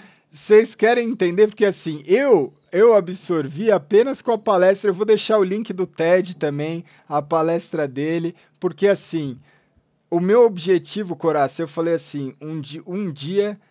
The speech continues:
que eu não mude a vida de alguém, mesmo que não seja a minha, é um dia perdido. Então, eu acredito que com esse vídeo,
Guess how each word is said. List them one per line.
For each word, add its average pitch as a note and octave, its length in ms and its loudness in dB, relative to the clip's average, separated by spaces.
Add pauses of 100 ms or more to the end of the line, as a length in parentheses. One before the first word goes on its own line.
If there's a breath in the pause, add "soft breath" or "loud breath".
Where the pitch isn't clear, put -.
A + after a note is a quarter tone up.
(120)
que - 100 -6
eu E3+ 80 0
não F#3+ 220 -4
mude F3 380 -4
a D3+ 40 -2
vida D3 340 -6
de C3+ 120 -4
alguém, C3+ 580 -6 (500 soft breath)
mesmo A#3 440 0
que - 100 -10
não G3 180 -4
seja D3 560 -4
a F#3 160 0
minha, E3 520 -8 (220)
é D3+ 80 -6
um D#3 120 -6
dia C#3+ 240 -4
perdido. C3+ 720 -10 (280 soft breath)
Então, D#3 360 -2
eu G#3+ 60 2
acredito F3+ 480 -6
que F3 120 -8
com D#3+ 120 -4
esse D3+ 240 -6
vídeo, E3 440 -10